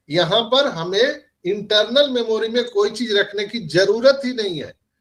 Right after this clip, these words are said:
सारी चीजें हमारे ओमेल के platform पर save होते जाएंगे।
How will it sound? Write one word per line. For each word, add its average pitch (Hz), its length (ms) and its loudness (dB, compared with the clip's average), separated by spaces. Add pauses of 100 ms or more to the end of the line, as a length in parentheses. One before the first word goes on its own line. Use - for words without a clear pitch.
(160)
सारी 202 480 2
चीजें 226 340 -4
हमारे 175 640 -2 (180)
ओमेल 226 400 4
के 240 160 -4
platform 175 600 0
पर 220 200 -2
save 247 440 2
होते 233 260 -2
जाएंगे। 156 460 -2